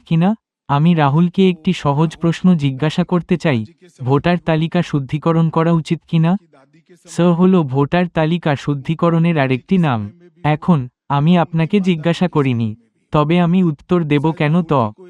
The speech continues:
আকাররা প্রতিবাদ করছে। তারা প্রতিবাদ করছে কারণ দুই হাজার তিন সালের পর, এই দেশের অনেক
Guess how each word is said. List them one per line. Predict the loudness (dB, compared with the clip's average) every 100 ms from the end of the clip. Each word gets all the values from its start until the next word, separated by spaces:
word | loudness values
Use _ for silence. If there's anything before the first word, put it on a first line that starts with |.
| -4
আকাররা | 0 0 0 0 2 0 0
প্রতিবাদ | 0 0 2 0 -2
করছে। | -2 -4 -4 -6 -4 -8 _ _ -4
তারা | 0 0
প্রতিবাদ | 0 -2 0 0 0 0 0
করছে | -2 -2 -4
কারণ | 0 0 0
দুই | 0 0
হাজার | 2 2 0 -2
তিন | 0 0
সালের | 0 0 -2
পর, | 0 0 -2 -4 _ _ -2
এই | 0 2
দেশের | 0 0 0
অনেক | 2 2